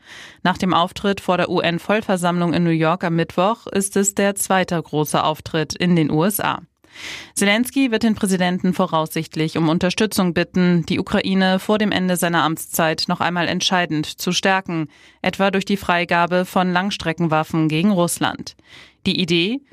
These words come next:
Wenn die Bedrohung auch für Russland wächst, könnte die Bereitschaft für ernsthafte Friedensverhandlungen steigen. Allerdings ist auch in den U S A die Stimmung mit Blick auf die Ukraine durchaus gespalten.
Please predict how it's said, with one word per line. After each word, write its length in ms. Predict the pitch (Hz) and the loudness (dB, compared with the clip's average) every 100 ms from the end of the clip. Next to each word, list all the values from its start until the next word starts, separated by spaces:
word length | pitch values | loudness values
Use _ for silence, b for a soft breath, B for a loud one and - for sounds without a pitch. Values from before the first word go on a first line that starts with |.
| b b b | b b b
Wenn 160 | 202 | 2
die 100 | 208 | 2
Bedrohung 580 | 208 202 185 240 240 226 | 2 2 2 4 4 2
auch 160 | - 196 | 0 -2
für 160 | - | 0
Russland 540 | 190 214 277 196 165 160 | 0 2 0 0 -2 0
wächst, 580 | 156 - - - - - | -2 -4 -10 -10 -10 -2
könnte 280 | 220 247 | 0 2
die 100 | 220 | 2
Bereitschaft 580 | 190 170 170 - 180 - | 0 0 -2 0 -2 -2
für 240 | - 175 170 | -2 0 0
ernsthafte 720 | 185 196 220 - 185 - 180 170 | 0 -2 -4 -4 -6 -2 -2 0
Friedensverhandlungen 920 | - 190 185 - 170 156 160 175 214 | 0 2 2 0 0 0 0 2 2
steigen. 520 | - 170 139 76 - B B B B B | 2 0 0 -6 -10 B B B B B
Allerdings 540 | 190 180 165 202 - | -2 0 0 -2 -4
ist 240 | - 190 180 | -4 -2 0
auch 180 | 180 | 0
in 60 | 190 | 0
den 140 | 190 | 0
U 100 | 185 | 2
S 120 | 196 - | 0 2
A 260 | 196 202 | 0 0
die 160 | 156 156 | 0 -4
Stimmung 420 | - 170 175 175 | -2 2 2 4
mit 240 | 170 - - | 2 0 -2
Blick 220 | 175 180 | 0 0
auf 100 | 175 | -2
die 140 | - | -4
Ukraine 580 | 165 - - 175 175 185 | -2 0 0 2 4 2
durchaus 560 | 180 190 185 160 160 - | 2 2 2 -2 -2 -2
gespalten. 760 | 185 214 196 185 - - 151 | -2 2 0 0 -2 -4 -6